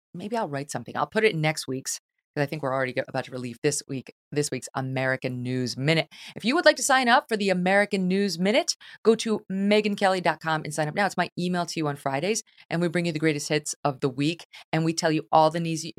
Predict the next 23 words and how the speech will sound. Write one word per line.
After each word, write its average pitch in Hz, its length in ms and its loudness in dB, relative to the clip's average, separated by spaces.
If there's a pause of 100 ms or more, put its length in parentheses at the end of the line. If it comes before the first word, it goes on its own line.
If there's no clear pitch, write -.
(260)
the 160 80 0
news 156 240 0
you 151 80 -4
need 147 140 -2
to 143 100 -10
know 151 240 2
in 143 220 -10
under 147 320 0
sixty 143 460 -6
seconds. - 500 -4 (560)
Very 202 240 6
popular. 240 640 2 (420)
We've 170 120 -2
had 170 120 4
a 160 40 0
great 170 200 2
response 170 440 0
to 254 140 2
it, 311 200 4
and, 165 320 -2
um, 151 260 2
I - 80 -6
always 147 220 -2